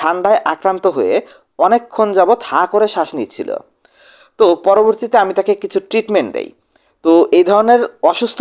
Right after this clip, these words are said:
পাখিকে কী ধরনের ট্রিটমেন্ট দিতে হয়, সে ব্যাপারেই আজকে কথা বলবো। এটা আরেকজনের পাখি, তার পাখিটাও এই শীতের মধ্যে অসুস্থ হয়ে এরকম হা করে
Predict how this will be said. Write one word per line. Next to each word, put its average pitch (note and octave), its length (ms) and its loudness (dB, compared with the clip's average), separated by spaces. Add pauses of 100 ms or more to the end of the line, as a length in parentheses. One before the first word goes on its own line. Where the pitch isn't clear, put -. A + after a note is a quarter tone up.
(120)
পাখিকে D3 300 -6 (100)
কী F#3+ 140 -6
ধরনের F#3 300 2
ট্রিটমেন্ট A3 400 -2 (100)
দিতে G#3 260 0
হয়, G2 200 -2 (380)
সে G3+ 160 4
ব্যাপারেই G#3+ 320 2 (100)
আজকে - 260 -8
কথা - 220 -6
বলবো। C#2 220 -10 (760)
এটা E3+ 120 2 (120)
আরেকজনের G#3+ 480 0
পাখি, C3 220 -6 (160)
তার F#3+ 220 2
পাখিটাও A3 360 2 (140)
এই C#3+ 120 0
শীতের G#3+ 360 0
মধ্যে G#3 220 2 (160)
অসুস্থ - 280 -6 (120)
হয়ে C3 160 2 (140)
এরকম D#3+ 280 0 (440)
হা F#3 120 0 (120)
করে D#3 180 2